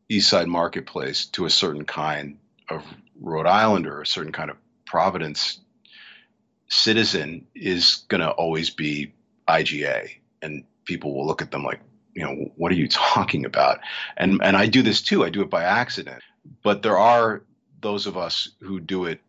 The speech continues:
on purpose, who do it proudly, um, a sort of kind of stubbornness that's born into the place, in part because it's the butt of many jokes,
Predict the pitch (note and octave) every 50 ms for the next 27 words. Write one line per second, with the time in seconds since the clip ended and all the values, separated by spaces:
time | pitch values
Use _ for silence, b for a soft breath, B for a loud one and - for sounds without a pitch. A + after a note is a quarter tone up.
0 | _ _ _ - F#2 F2+ E2+ - - - B2 A#2+ A#2+ - F2+ D#2+ - - - -
1 | G2+ F2 F#2+ E2+ D#2 - - - - F2+ F#2+ G2+ F#2+ F#2 - - C#2+ D#2 - _
2 | B B B B B B B B - E2 F2 F2 E2+ E2+ F2 E2 - - - -
3 | - - G#2 F2 F2 - - - G2 F#2 E2 E2 - - - _ _ _ _ -
4 | - - - - - A2 G2+ G2 G#2+ G2 F2 E2 C#2+ C#2+ - - - - - -
5 | _ _ _ _ _ _ _ _ _ - F#2+ F2 D#2+ - - - - - - -
6 | _ _ _ _ _ - G2+ G2+ G2 F#2 F#2 F#2+ G2 G2 - F#2 E2 D#2 - -
7 | - D2+ C#2+ C2 C2 - - - - - - _ _ - C3 B2+ - - F#3 E3+
8 | - - G#2 - A2 - - F#2+ - - - - G2+ D#2+ D#2+ F#2+ F2+ F2+ F2 D#2
9 | D2 E2 E2 D#2+ D#2+ D2+ C2+ - - D#2 C#2+ D2 C#2+ - - - - -